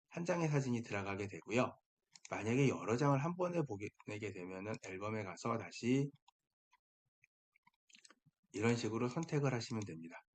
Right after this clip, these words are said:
그러면 총 삼십 장의 사진을 한 번에 보낼 수가 있습니다. 다시 전송을 누르시면 상대방의 사진이, 아,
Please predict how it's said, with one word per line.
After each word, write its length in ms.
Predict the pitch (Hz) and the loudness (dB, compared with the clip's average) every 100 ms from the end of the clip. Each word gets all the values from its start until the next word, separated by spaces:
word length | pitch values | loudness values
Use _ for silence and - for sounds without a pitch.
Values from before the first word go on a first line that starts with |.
| _ _ _ _ _ _ _ - | _ _ _ _ _ _ _ -10
그러면 380 | - 202 120 127 | -2 2 4 2
총 240 | - 175 165 | 2 2 2
삼십 380 | - 208 - | 0 -4 -2
장의 260 | - 185 170 | 2 4 4
사진을 800 | 151 139 117 107 107 120 139 143 | 2 2 0 -4 0 4 4 4
한 240 | - 190 196 | 0 0 2
번에 260 | 196 180 | 2 2
보낼 260 | 139 98 98 | 0 -4 -4
수가 180 | 107 92 | -4 -6
있습니다. 420 | - - 92 - - _ _ - - | -8 -14 -18 -18 -18 _ _ -20 -10
다시 300 | 98 95 120 | -4 0 0
전송을 460 | - 90 101 113 | -2 -6 0 0
누르시면 640 | 95 87 87 - 107 151 - - _ | 0 -6 -10 -2 2 2 0 -10 _
상대방의 560 | - 165 170 170 156 135 | -6 -2 0 0 2 0
사진이, 560 | 101 90 92 131 165 - _ _ _ _ _ _ _ _ _ _ _ _ | 0 -4 0 2 2 -4 _ _ _ _ _ _ _ _ _ _ _ _
아, 260 | 113 101 | -2 -2